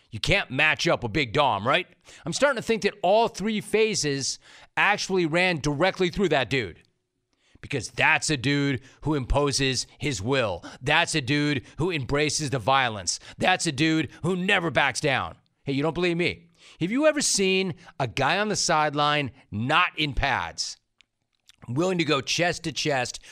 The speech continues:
with one of the baddest dudes in the league? Trey Greenlaw of the Niners. Big Dom was. He absolutely looked like he was gonna let the hands go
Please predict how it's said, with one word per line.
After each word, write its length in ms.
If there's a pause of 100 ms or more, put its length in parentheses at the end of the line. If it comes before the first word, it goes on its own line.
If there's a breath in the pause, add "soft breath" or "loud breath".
(120)
with 160
one 160
of 40
the 80
baddest 520
dudes 240
in 100
the 60
league? 400 (1160)
Trey 180
Greenlaw 440
of 80
the 60
Niners. 480 (360 soft breath)
Big 260
Dom 380
was. 440 (360 soft breath)
He 260
absolutely 880
looked 400 (160 loud breath)
like 200
he 80
was 120
gonna 160
let 160
the 80
hands 240
go 400